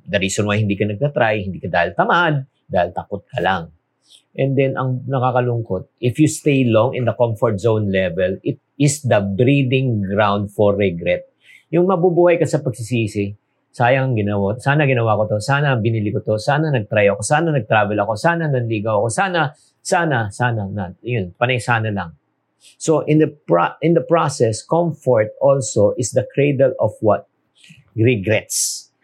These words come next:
Di ba? Yung parang, ah, yung nga, nabubuhay ka na lang sa pagsisisi. Di ba?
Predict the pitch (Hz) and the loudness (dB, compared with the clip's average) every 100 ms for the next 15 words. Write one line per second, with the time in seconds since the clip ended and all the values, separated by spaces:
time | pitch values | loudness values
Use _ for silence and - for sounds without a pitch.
0 | _ - 117 101 101 113 123 104 - 127 | _ -2 0 2 0 0 -2 -4 -2 0
1 | 110 107 104 95 92 90 - - 143 120 | 0 -4 -4 -4 -4 -8 -10 -8 -6 -4
2 | 95 92 104 113 117 117 113 117 110 110 | -4 -2 0 0 0 -2 -2 -4 -6 -6
3 | 107 123 - 175 - 104 - _ _ _ | -6 -6 -4 -6 -4 -8 -8 _ _ _
4 | _ _ - 120 107 104 113 | _ _ -2 0 4 2 0